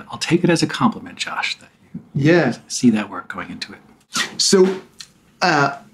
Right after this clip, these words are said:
Speaker 2: as well as your films, I, I know that you've worked in, uh, television and theater as well. Um,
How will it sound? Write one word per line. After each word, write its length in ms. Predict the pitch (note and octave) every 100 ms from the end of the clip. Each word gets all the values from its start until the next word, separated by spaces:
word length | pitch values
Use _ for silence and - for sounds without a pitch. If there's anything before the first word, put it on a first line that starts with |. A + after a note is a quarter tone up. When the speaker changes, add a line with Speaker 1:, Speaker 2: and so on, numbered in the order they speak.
| _ - -
Speaker 2:
as 200 | G3 C3+
well 200 | F3+ G#3+
as 160 | G3+
your 80 | E3+
films, 460 | D#3 D3 B2+ D3+ C#3
I, 200 | C3 B2+
I 120 | C3+ C3+
know 240 | C#3+ D3
that 200 | C#3+ D3
you've 240 | C#3 A#2+ C#3+
worked 260 | C#3 -
in, 260 | C3+ B2 B2+
uh, 320 | A#2 A2 A2
television 500 | - D3+ C3+ C#3 E3
and 160 | B2+ B2
theater 500 | - C3+ B2+ D#3 F#3 _
as 220 | B2 A#2+ B2+
well. 420 | B2 D3 G3 - -
Um, 380 | A#2+ A#2 A#2